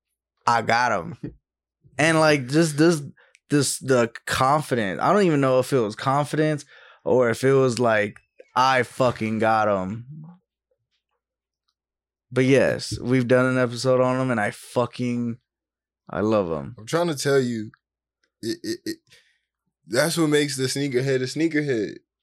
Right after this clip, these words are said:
Speaker 2: Because no matter what, they gonna have to get them shoes.
Speaker 1: Yeah.
Speaker 2: You see a pair of shoes that you really, really like, you gonna get 'em.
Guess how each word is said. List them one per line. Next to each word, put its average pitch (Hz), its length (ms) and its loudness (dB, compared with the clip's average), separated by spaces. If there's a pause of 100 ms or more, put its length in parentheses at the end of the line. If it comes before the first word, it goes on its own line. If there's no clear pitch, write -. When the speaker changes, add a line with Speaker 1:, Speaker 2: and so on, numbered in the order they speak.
(500)
Speaker 2:
Because 127 320 -2
no 120 140 0
matter 127 260 0
what, 156 380 2 (600)
they 120 80 -12
gonna 120 180 -8
have 127 100 -8
to 117 100 -14
get 120 200 -10
them 113 100 -14
shoes. 143 500 -6 (200)
Speaker 1:
Yeah. 92 340 0
Speaker 2:
You 190 80 2
see 208 200 0
a 175 60 4
pair 196 200 2
of 180 80 0
shoes 202 280 -2
that 170 160 2
you 185 120 0
really, 180 240 0
really 175 260 -2
like, 180 300 2 (640)
you 98 120 -12
gonna 98 160 -4
get 117 160 -4
'em. 92 180 -10